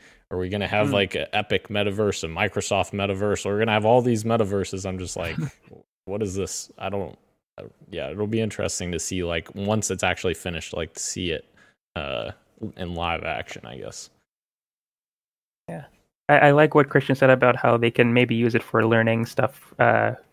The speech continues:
Speaker 3: or learning opportunities with kids. I remember, uh, a rare Ubisoft W was when they used the Assassin's Creed, uh,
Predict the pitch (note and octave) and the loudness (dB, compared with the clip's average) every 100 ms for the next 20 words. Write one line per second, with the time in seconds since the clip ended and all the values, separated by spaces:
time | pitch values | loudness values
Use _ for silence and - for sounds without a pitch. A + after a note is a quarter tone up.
0 | - B2 B2 C3 B2+ A#2+ - A#2 A#2 A2+ | 6 6 10 8 10 6 4 -2 0 -2
1 | G#2+ - A#2 A#2+ A2+ A#2 A#2 A2+ A2+ A2 | -4 0 4 4 4 4 6 6 8 6
2 | A#2 A#2 B2+ B2+ A#2+ B2 B2 B2 B2 - | 6 8 10 10 8 6 6 6 6 6
3 | B2 A2+ B2+ A#2+ A#2 A2+ A2+ A2+ A2+ A#2 | 4 6 6 6 8 6 8 6 6 6
4 | A2+ A2 A2 A#2 A2+ A2+ A#2 A#2+ A#2 - | 6 4 6 4 4 4 4 4 4 4
5 | A#2 - A#2+ A#2+ A#2+ - - _ _ A2+ | -2 0 2 4 2 -6 -20 _ _ 4
6 | A#2 A#2 A#2 | 6 6 4